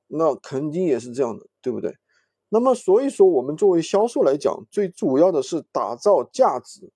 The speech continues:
举个简单的例子，就是好像我们现在这个闲鱼培训课，那有人，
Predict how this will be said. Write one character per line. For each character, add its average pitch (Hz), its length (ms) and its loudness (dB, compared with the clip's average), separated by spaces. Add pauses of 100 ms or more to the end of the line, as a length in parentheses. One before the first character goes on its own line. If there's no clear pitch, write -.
(720)
举 180 160 2
个 262 100 2
简 175 200 0
单 202 140 0
的 226 60 0
例 196 160 2
子， 123 140 -6
就 214 180 -2
是 220 140 -2
好 123 160 2
像 190 160 2
我 127 120 -2
们 131 140 -6
现 190 140 -2
在 180 80 0
这 180 100 2
个 165 100 0
闲 143 240 -4
鱼 170 60 -6
培 147 140 -8
训 185 160 -2
课， 185 240 -4 (480)
那 269 160 2
有 139 260 4
人， 180 380 4